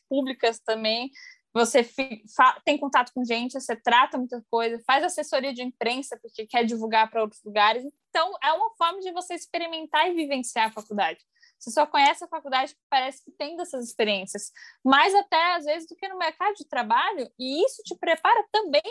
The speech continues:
para o mercado de trabalho. Então, tá tudo junto, né? É, enfim, falei demais, mas o que a gente fez ainda, tudo isso foi pouco pra falar do Vlado, né? Espero que as próximas gestões, e essa, inclusive, a Meandros,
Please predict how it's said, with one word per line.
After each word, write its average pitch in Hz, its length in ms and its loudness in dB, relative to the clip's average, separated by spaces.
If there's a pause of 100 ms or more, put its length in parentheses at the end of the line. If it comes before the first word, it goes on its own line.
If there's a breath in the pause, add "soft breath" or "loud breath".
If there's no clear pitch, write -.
(160)
para 254 160 2
o 233 40 -6
mercado 214 380 -2
de - 100 -20
trabalho. 196 400 -2 (300)
Então, 349 240 -4
tá 415 180 2
tudo 427 160 2 (120)
junto, 254 280 -6 (480 soft breath)
né? 233 440 0 (100)
É, 208 520 0 (280)
enfim, 269 400 -8 (380)
falei 262 240 4
demais, 247 580 0
mas 247 720 -6 (220)
o 247 120 -2
que 294 120 2
a 285 40 6
gente 262 220 -2
fez 247 300 2
ainda, 233 360 -2
tudo 285 240 -6
isso 254 300 -2
foi 269 140 0
pouco 226 420 2 (420 loud breath)
pra 233 200 2
falar 220 300 2
do 226 160 -8
Vlado, 196 480 -6
né? 208 120 -16
Espero 220 380 2
que 233 100 -4
as 226 160 -2
próximas 220 480 2
gestões, 226 640 -4
e 220 60 4
essa, 226 420 4
inclusive, 220 560 -8
a 214 60 -2
Meandros, 214 720 -2